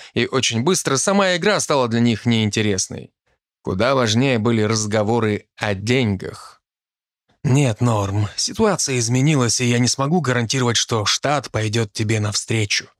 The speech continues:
Запрошенная тобой сумма совершенно точно не будет выделена». «Но, Руди, мы же обо всем договорились.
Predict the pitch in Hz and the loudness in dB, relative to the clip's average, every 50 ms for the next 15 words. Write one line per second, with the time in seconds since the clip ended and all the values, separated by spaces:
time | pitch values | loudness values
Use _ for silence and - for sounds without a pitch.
0 | _ _ _ _ _ _ _ _ 127 120 151 - - 220 214 - - 185 190 180 | _ _ _ _ _ _ _ _ -2 -2 0 2 2 2 2 2 2 2 2 2
1 | - 180 165 170 160 - - - - 202 196 170 160 139 - 156 156 151 - - | 2 2 2 2 2 2 0 0 0 2 2 2 2 0 0 0 0 0 0 2
2 | 180 180 165 147 120 - 185 170 - - - 127 120 120 120 117 123 156 147 120 | 2 2 2 2 2 2 0 0 2 0 0 2 2 2 2 2 2 2 2 0
3 | 110 113 113 117 117 104 107 98 101 98 98 95 95 - _ _ _ _ _ _ | 0 0 0 0 0 0 0 0 0 0 -2 -4 -6 -10 _ _ _ _ _ _
4 | _ _ _ _ _ _ _ - 104 104 98 98 95 98 101 104 104 131 143 123 | _ _ _ _ _ _ _ -8 -4 -2 0 0 0 0 0 2 2 2 0 0
5 | 101 98 92 90 - - _ _ _ - - - - - - - - 185 170 170 | -2 -4 -8 -10 -12 -16 _ _ _ -20 -20 -20 -16 -8 -4 -2 0 2 2 2
6 | 156 143 143 139 - - 170 156 147 127 131 117 127 120 120 117 127 156 147 117 | 2 2 2 2 2 0 0 0 0 0 0 0 2 2 2 2 2 2 0 0
7 | 95 - - - - - | -2 -2 -4 -6 -6 -8